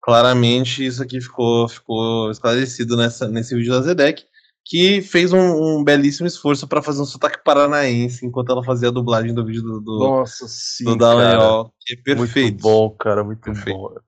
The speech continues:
Speaker 2: Muito bom.
Speaker 1: Sei que a gente não
Speaker 2: Deixa
Speaker 1: significa nada na sua vida, mas abraço, Vizedek.
Speaker 2: É. Manda, marca a Vizedek no, no Twitter, um de vocês dois aí, com o episódio do Redação Resenha.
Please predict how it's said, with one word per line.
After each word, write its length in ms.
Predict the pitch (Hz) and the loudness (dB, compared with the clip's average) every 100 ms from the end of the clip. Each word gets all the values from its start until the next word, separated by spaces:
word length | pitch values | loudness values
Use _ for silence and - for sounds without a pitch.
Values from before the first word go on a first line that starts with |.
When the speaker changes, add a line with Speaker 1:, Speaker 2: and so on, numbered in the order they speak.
| _ _ _ _ - | _ _ _ _ -20
Speaker 2:
Muito 160 | - 117 | -10 -8
bom. 140 | 107 | -2
Speaker 1:
Sei 100 | 117 | 0
que 60 | 139 | 2
a 40 | |
gente 120 | 131 | 0
não 80 | 131 | 0
Speaker 2:
Deixa 100 | 131 | -4
Speaker 1:
significa 480 | 123 131 127 135 135 | -4 -6 -4 -2 2
nada 220 | 127 120 | 2 2
na 80 | 120 | -2
sua 220 | 117 131 | 0 0
vida, 280 | 120 120 123 | 0 -2 -2
mas 200 | 127 123 | -2 -2
abraço, 420 | 127 127 117 120 120 | -2 -2 -2 -4 -8
Vizedek. 440 | 113 117 107 - _ _ _ _ _ - | -10 -8 -10 -16 _ _ _ _ _ -12
Speaker 2:
É. 180 | 90 85 _ _ _ _ _ _ _ _ _ - | -10 -10 _ _ _ _ _ _ _ _ _ -10
Manda, 880 | 123 160 196 262 247 185 147 123 110 | -2 0 2 0 2 2 4 4 2
marca 400 | 120 156 190 196 | 0 0 -2 -6
a 40 | |
Vizedek 680 | 185 185 170 135 143 - 117 | -6 -6 -4 -4 -4 -6 -8
no, 920 | 104 104 98 95 92 92 87 85 85 85 _ _ _ - | -4 -4 -4 -4 -4 -4 -4 -6 -10 -16 _ _ _ -12
no 120 | 104 | -12
Twitter, 600 | - 101 104 147 - 101 | -8 -4 -2 -2 -2 -4
um 80 | 95 | -4
de 60 | |
vocês 380 | 92 98 - 95 | -6 -6 -4 -4
dois 240 | 90 95 90 | -2 0 2
aí, 260 | 98 127 123 _ _ | 2 0 -4 _ _
com 300 | - 127 135 | -2 2 2
o 80 | 135 | 2
episódio 480 | 131 131 113 117 117 | 0 0 4 4 2
do 60 | 117 | 2
Redação 480 | 120 117 104 - | 2 2 0 -2
Resenha. 720 | 117 123 107 101 113 117 104 | -2 -2 -4 -2 0 0 -2